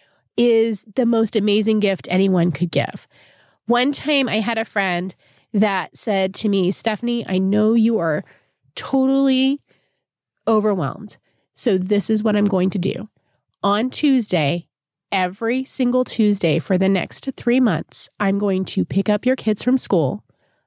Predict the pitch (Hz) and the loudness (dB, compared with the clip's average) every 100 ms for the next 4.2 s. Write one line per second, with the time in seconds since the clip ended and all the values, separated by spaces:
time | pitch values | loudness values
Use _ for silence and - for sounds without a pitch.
0 | _ - 190 190 220 208 202 196 170 180 | _ -4 -2 -2 -2 -4 -4 -2 -2 -2
1 | - - 240 269 254 185 180 233 - _ | -4 -2 0 2 2 0 -2 -6 -10 _
2 | _ _ _ _ 208 202 214 226 233 - | _ _ _ _ 0 0 -2 -2 -2 -2
3 | 175 - 185 185 - 202 185 185 170 175 | -2 -2 -2 0 0 2 2 0 0 0
4 | 180 185 | 0 -2